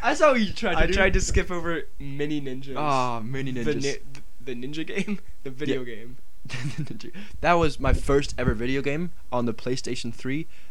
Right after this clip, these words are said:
Speaker 1: and oh my god, it's so good. It's such a sweet game,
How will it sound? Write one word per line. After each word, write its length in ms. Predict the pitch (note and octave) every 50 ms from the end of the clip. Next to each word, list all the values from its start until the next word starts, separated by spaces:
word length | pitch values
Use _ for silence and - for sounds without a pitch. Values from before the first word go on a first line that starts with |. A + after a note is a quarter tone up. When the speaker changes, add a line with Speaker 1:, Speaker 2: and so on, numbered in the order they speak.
| - -
Speaker 1:
and 80 | G#2 -
oh 120 | A#2 C3
my 140 | C3+ B2+ A#2
god, 280 | G#2 A2 G#2+ G#2 G2+ F#2+ - - - - - - -
it's 160 | A#2+ A#2 -
so 220 | - - C#3+ B2+ A2
good. 260 | G2+ G2+ D#2 - - - - - - - -
It's 120 | C#3+ C#3
such 140 | - G3+ -
a 40 | F3
sweet 400 | - - - - E3 F3+ F3 -
game, 380 | - D#3 D#3 D3+ D3+ D3 C3